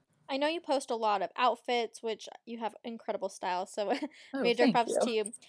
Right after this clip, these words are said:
Speaker 1: But do you ever feel like you've been afraid of being a quote-unquote girly girl and posting a picture of yourself or posting a picture of your clothes?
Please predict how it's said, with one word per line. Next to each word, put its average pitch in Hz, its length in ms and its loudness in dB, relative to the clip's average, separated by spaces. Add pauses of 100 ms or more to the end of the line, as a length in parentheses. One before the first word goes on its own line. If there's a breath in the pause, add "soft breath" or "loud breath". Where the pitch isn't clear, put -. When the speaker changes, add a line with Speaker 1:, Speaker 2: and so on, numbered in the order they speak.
(140)
Speaker 1:
But - 80 2
do 269 80 0
you 302 60 8
ever 453 140 4
feel 403 160 2
like 320 140 0
you've 277 180 -4
been 247 140 2
afraid 196 560 0
of 196 140 -2
being 196 280 -4
a 175 80 -8
quote-unquote 190 800 -6
girly 185 280 -4
girl 175 280 -4
and 175 160 -12
posting 196 380 -6
a 170 60 -12
picture 180 380 -8
of 170 100 -6
yourself 175 440 -4
or 190 80 -10
posting 196 380 -8
a - 20 -16
picture 190 280 -12
of 180 40 -8
your 165 140 -10
clothes? 180 460 -10